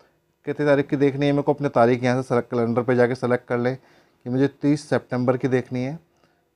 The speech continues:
और मैं यहाँ पे इस तरीके से सर्च करूँगा। तो देखिए मेरे पास इस तरीके से सारे ऑप्शन आ जाएंगे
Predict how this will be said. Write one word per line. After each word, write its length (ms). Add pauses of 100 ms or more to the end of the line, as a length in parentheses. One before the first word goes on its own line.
और 60
मैं 140
यहाँ 140
पे 100
इस 120
तरीके 280
से 60
सर्च 200
करूँगा। 420 (520)
तो 60
देखिए 240
मेरे 120
पास 140
इस 120
तरीके 240
से 80
सारे 240
ऑप्शन 320
आ 80
जाएंगे 360